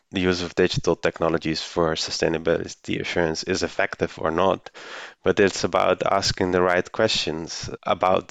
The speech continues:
the use of digital technologies. Because in the end, what we're saying is the use of digital technologies is a form of governance. So it's a way of achieving sustainability objectives. And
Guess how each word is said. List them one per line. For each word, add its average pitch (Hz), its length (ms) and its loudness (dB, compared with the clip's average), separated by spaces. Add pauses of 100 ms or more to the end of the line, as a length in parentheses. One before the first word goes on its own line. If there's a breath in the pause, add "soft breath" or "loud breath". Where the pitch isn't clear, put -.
(120)
the 90 80 0
use 87 200 2
of 82 120 -8
digital 85 360 0
technologies. 85 880 -2
Because 92 300 2
in 95 100 4
the 98 140 4
end, 107 240 2 (340)
what 95 160 0
we're 98 200 4
saying 110 400 4
is 87 180 4
the 90 100 0
use 107 160 4
of 98 120 0
digital 95 340 2
technologies 95 680 2
is 92 280 2 (400 loud breath)
a 92 120 2
form 104 340 4
of 87 160 2
governance. 85 800 0
So 85 340 2
it's 82 260 0
a 92 80 4
way 92 280 4
of 87 280 2
achieving 90 640 2 (360 loud breath)
sustainability 90 1000 2 (320 loud breath)
objectives. - 840 -2 (340)
And 101 400 2